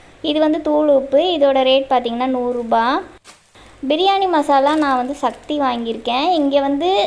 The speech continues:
சக்தி தான் அதிகமா கிடைக்குது. ஆச்சி மசாலாவும் நல்லாயிருக்கும். But இங்க எனக்கு கிடைச்சதை நான் வாங்கியிருக்கேன். இதோட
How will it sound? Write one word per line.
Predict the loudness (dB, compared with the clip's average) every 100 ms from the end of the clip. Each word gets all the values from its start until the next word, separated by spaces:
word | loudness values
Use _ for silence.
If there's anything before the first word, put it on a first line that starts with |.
| -4
சக்தி | -4 -4 -2 -4
தான் | -2
அதிகமா | -2 -2 -4 -6
கிடைக்குது. | -4 -4 -6 -6 0 0 0 -6 -20 -14 -4
ஆச்சி | -2 0 -2
மசாலாவும் | -2 0 2 2 2
நல்லாயிருக்கும். | 0 2 2 0 0 0 2
But | 0 -2 -2
இங்க | -2 2 2 2
எனக்கு | 2 0 -2
கிடைச்சதை | -2 0 0 0 0
நான் | 0 -2 -2
வாங்கியிருக்கேன். | -4 -6 -6 -2 -2 0
இதோட | 2 2